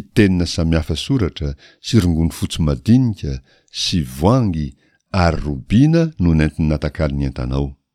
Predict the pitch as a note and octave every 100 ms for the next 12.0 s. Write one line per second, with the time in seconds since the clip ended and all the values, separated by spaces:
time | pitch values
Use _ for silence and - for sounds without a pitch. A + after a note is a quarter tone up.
0 | _ _ _ _ _ _ _ _ _ _
1 | - F2 G2 F#2+ G2 G#2 G2 F#2+ G2+ G2+
2 | G2 G2+ G2 G#2 G2 G#2 C3 C#3 A#2+ G#2
3 | F#2+ D#2 D#2+ F2+ E2+ D#2 D#2 D2+ D2+ E2+
4 | A#2+ A2+ C2+ _ _ _ - G#3 D3+ F2
5 | - - C#3+ - - D2 D#2+ D#2+ E2 F2
6 | G2+ C3+ C3+ E2 C#2+ - - - F2+ E2
7 | D2+ D#2+ D#2+ F#2 F#2+ F2+ - G2 E2+ -
8 | A#2 A2 - D2+ C#2+ D#2 D2+ E2 A2+ G#2+
9 | D2+ C#2 C#2+ D2 - - C3 C3 F2+ C#2+
10 | C#2 - _ E2+ D#2+ D#2 D#2 - E2+ E2+
11 | F2 D#2 D2 C2+ C2+ - - D2+ C2+